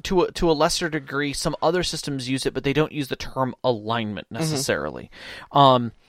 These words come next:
Speaker 1: they, they talk about it as far as your morals or your direction. Um, Shadowrun doesn't have it at all, but it uses in the twenty questions kind of a way to give you a guidepost through that.
Speaker 2: Sure, sure.
Speaker 1: Um, because they're way more fluid. And
Speaker 2: Mm-hmm.
Speaker 1: other games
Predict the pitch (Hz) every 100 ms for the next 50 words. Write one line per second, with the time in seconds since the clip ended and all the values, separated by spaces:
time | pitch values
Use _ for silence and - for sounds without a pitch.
0 | - 143 147 139 131 127 117 131 123 -
1 | 143 - 135 131 127 - 123 - 123 123
2 | 117 135 123 127 117 113 90 82 - 135
3 | 110 113 123 110 107 - - - - -
4 | - 147 131 127 - 220 262 196 151 160
5 | 185 120 - 185 165 131 101 160 123 113
6 | 135 143 160 208 185 196 160 151 - 160
7 | 139 - 220 226 - 156 123 - - -
8 | 165 170 156 160 131 131 127 120 117 113
9 | 110 107 104 107 - 101 - - 92 127
10 | 87 - - 370 - - 202 147 131 120
11 | _ - _ - 175 185 165 170 143 139
12 | 151 143 127 120 - 113 71 - - 127
13 | 214 220 160 143 127 -